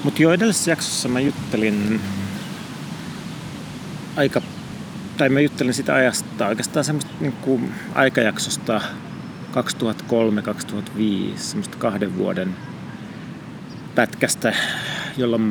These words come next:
mä muutin pois kotoa lopullisesti, ja mä alo-, olin alkanut seurustelemaan mun pitkäaikaisen tyttöystävän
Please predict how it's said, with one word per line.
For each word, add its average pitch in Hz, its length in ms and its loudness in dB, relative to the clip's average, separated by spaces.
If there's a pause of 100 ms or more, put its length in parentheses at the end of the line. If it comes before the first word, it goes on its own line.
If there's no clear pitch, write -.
(960)
mä 117 100 -2
muutin 110 360 2
pois 110 260 0
kotoa 110 460 2 (1400)
lopullisesti, 107 920 0
ja 101 140 2 (1700)
mä 98 160 0
alo-, 101 300 0
olin 113 160 2
alkanut 107 300 2
seurustelemaan 110 720 2
mun 98 400 0
pitkäaikaisen 101 560 -4
tyttöystävän 110 680 -2